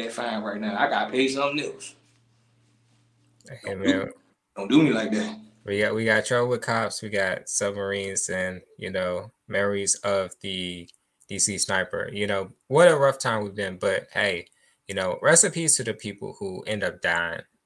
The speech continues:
Speaker 2: um, from that. It was like twenty, I believe, twenty,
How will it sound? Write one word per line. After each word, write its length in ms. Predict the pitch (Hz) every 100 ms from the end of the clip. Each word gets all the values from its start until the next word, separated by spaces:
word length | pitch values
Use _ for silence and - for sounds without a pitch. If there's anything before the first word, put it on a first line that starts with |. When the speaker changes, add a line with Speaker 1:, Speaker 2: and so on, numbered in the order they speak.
| _
Speaker 2:
um, 340 | 87 82 82 - _ -
from 260 | 95 90 82
that. 360 | 82 - - - _ _ _ _ _ _ _ _ -
It 80 | 123
was 260 | 135 -
like 300 | 85 85 - - _
twenty, 720 | 107 113 113 110 107 98 - _ _ _ _ _ _
I 60 | _ -
believe, 440 | 104 107 110 98 - _ - - _
twenty, 480 | 110 147 160 156